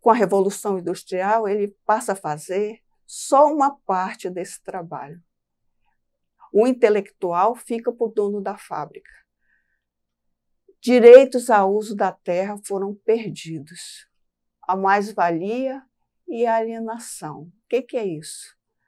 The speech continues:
A mais-valia é que o trabalhador, ele trabalhava um tempo a mais na fábrica e esse tempo ficava pro dono da fábrica, pro capitalista. Ele não ganhava essa parte do trabalho.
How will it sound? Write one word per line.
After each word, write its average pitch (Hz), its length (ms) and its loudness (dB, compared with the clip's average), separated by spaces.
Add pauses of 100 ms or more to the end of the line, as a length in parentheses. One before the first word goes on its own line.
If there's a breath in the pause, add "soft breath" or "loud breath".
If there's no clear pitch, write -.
(580)
A 208 100 -2
mais-valia 202 1040 0 (680)
é 196 120 -2
que 214 160 -6
o 214 80 0
trabalhador, 196 760 0
ele 185 200 -4
trabalhava 175 600 -6
um 269 40 -8
tempo 277 480 -8
a 247 60 -6
mais 170 840 -10 (600)
na 185 160 -6
fábrica 202 720 -4
e 202 160 -4
esse 262 300 0
tempo 220 640 -8 (320 soft breath)
ficava 196 760 -2
pro 208 180 -6
dono 180 300 -12
da 196 140 -8
fábrica, 160 540 -16
pro 196 100 -16
capitalista. 185 1040 -10
Ele 180 160 -8
não 202 200 -6
ganhava 175 680 -6
essa 170 220 -14
parte 180 440 -12
do - 140 -20
trabalho. - 520 -14